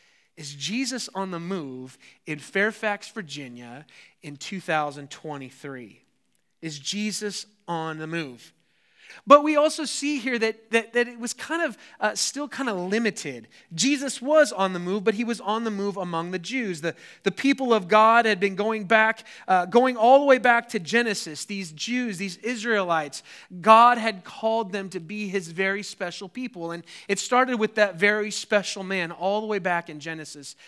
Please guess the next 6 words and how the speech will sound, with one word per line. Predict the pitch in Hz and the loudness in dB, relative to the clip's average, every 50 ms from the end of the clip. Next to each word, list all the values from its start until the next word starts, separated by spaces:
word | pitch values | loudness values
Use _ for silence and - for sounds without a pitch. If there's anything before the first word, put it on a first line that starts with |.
| - _ _ | -20 _ _
chapter | - - 180 170 175 - 170 | -8 -6 -6 -6 -6 -8 -12
fifteen | - - 151 135 - - - 147 139 131 | -12 -12 -14 -14 -14 -16 -18 -16 -16 -16
when | 135 131 127 127 | -16 -16 -16 -14
God | 135 156 143 143 147 147 143 143 _ _ _ _ _ _ _ | -10 -8 -6 -6 -6 -6 -8 -10 _ _ _ _ _ _ _
called | - - - 175 160 147 139 131 127 127 127 127 - _ _ _ _ _ _ _ _ _ _ | -20 -10 -6 -4 -4 -4 -4 -6 -8 -12 -14 -16 -20 _ _ _ _ _ _ _ _ _ _
Abram, | 165 160 160 160 147 139 123 113 110 110 | -4 -4 -4 -4 -6 -8 -14 -16 -18 -20